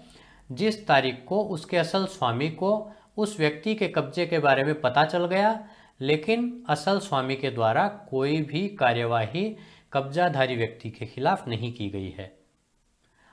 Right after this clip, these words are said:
यानी कि कब्जा करने की और असल मालिक को कब्जे के बारे में पता चलने की दोनों ही तारीख स्पेसिफिक रूप से लिखनी और साबित करनी पड़ती है।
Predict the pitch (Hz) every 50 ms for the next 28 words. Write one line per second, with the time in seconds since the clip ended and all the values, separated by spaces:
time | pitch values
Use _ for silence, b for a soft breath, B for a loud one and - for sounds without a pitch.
0 | b b b - 113 117 117 120 131 147 160 156 - 214 226 220 220 B B B
1 | B B - 135 127 131 135 180 190 185 - 139 127 127 131 151 175 185 180 -
2 | 220 240 240 240 - - - - - _ - 156 147 160 190 220 214 - - 160
3 | 156 - - 220 233 226 226 - - - 165 151 139 131 127 131 147 160 160 -
4 | - - 208 208 208 208 - - - 147 131 127 131 139 170 196 190 190 180 156
5 | 143 123 123 113 113 120 131 175 196 - - 143 135 - 175 185 - - 123 107
6 | 104 101 101 104 104 101 - 160 196 202 B B B B B B B B 123 117
7 | 131 131 139 156 185 214 208 165 156 156 151 156 - 113 107 107 - 185 180 165
8 | 147 - - - - 147 143 143 - - 208 202 - 196 185 - 156 135 127 127
9 | 123 - - - 165 156 147 127 123 123 - 147 165 202 202 156 135 - - -
10 | - 107 107 127 135 135 - 110 101 101 98 98 - 101 92 - - 101 87 95
11 | 98 -